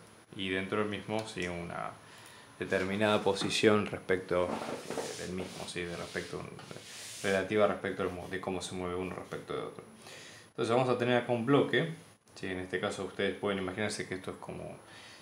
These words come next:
similar a, digamos, a un vagón de ferrocarril o demás que tiene este movimiento. Vamos a tener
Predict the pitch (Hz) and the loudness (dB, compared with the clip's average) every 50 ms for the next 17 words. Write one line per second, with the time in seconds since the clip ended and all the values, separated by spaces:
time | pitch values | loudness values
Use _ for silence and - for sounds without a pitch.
0 | - - - - 90 87 87 92 95 90 87 87 87 85 85 87 85 87 85 - | -18 -14 -10 -6 -4 0 2 2 4 4 4 2 0 0 0 0 0 -2 -4 -6
1 | - 87 87 87 90 90 90 92 90 90 87 - 92 87 87 87 87 90 95 101 | -6 -6 -2 0 0 0 0 0 -2 -2 -4 -4 -6 -6 -6 -4 -4 -4 -4 -2
2 | 95 90 87 87 90 90 98 101 101 - - - 90 87 90 90 - - - - | -2 -2 -2 -4 -2 0 0 -2 -2 -4 -6 -6 -4 -4 -4 -4 -6 -10 -18 -20
3 | - - _ _ _ _ _ - - _ _ _ _ _ - - 95 90 87 87 | -20 -20 _ _ _ _ _ -20 -20 _ _ _ _ _ -10 -8 -6 -6 -6 -4
4 | - 95 92 95 101 117 131 127 113 104 98 113 117 123 120 - - - - - | -4 -2 -2 0 0 2 2 2 2 2 2 2 2 2 0 -2 -10 -16 -20 -20
5 | - - - - 101 95 95 90 - 92 90 95 95 98 101 98 | -20 -12 -4 -2 0 0 0 -2 -4 -4 -4 -2 0 0 0 0